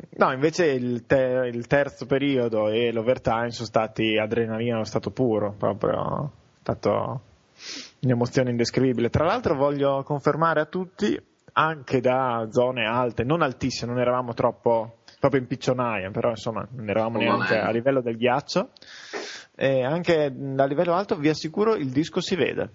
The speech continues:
Speaker 2: Alla
Speaker 1: Cosa
Speaker 2: faccia
Speaker 1: che
Speaker 2: di pena.
Speaker 1: <laughs> Esatto, eh, per Antibus <laughs> si ricorderà probabilmente. Comunque il disco si vede, lo, lo confermo.
Speaker 2: Confermo anch'io,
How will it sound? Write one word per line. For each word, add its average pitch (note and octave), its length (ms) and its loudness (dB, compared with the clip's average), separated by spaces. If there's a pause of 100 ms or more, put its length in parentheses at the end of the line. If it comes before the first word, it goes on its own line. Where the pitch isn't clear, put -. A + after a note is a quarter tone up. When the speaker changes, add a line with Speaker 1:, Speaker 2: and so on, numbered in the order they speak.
(1000)
Speaker 2:
Alla F2+ 200 0
Speaker 1:
Cosa - 260 4
Speaker 2:
faccia G#2 100 -4
Speaker 1:
che G2+ 60 2
Speaker 2:
di - 80 -2
pena. - 340 -6 (600)
Speaker 1:
<laughs> - 380 -6 (680)
Esatto, C3+ 800 0
eh, A#2+ 340 -6
per C3+ 200 4
Antibus B2+ 580 -2 (480)
<laughs> - 320 -2
si - 240 0
ricorderà B2 560 0
probabilmente. C3 640 -2 (360)
Comunque F#3+ 240 4
il G3 60 -2
disco F3 200 0
si F#3 160 -4
vede, G#2+ 220 0
lo, C3 500 -2
lo C3 120 0
confermo. A#2+ 600 -2 (400)
Speaker 2:
Confermo A2 460 2
anch'io, E2+ 460 -2